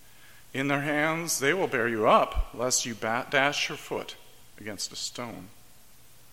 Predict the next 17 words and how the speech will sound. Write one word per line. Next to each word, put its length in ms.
And 100
Jesus 280
said 240
to 140
him, 180
'It 60
is 160
written 220
again, 400
"You 140
shall 240
not 240
tempt 400
the 100
Lord 240
your 120
God." 280